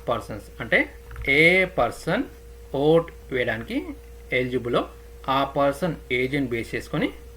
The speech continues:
కౌంట్ అనేది తీయాలి, కౌంట్ రిజల్ట్ అనేది తీయాలి. ఎలా అంటే ఇప్పుడు ఒక పర్సన్ ఎలక్షన్ టైంలో ఓట్ వేయాలంటే ఆ పర్సన్కి ఎంత ఏజ్ ఉంటే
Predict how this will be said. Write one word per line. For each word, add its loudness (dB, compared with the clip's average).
కౌంట్ 4
అనేది 2
తీయాలి, 2
కౌంట్ 2
రిజల్ట్ -2
అనేది -6
తీయాలి. -2
ఎలా 4
అంటే 2
ఇప్పుడు -2
ఒక -6
పర్సన్ -2
ఎలక్షన్ -2
టైంలో 0
ఓట్ 2
వేయాలంటే 2
ఆ 2
పర్సన్కి -4
ఎంత -4
ఏజ్ 0
ఉంటే -2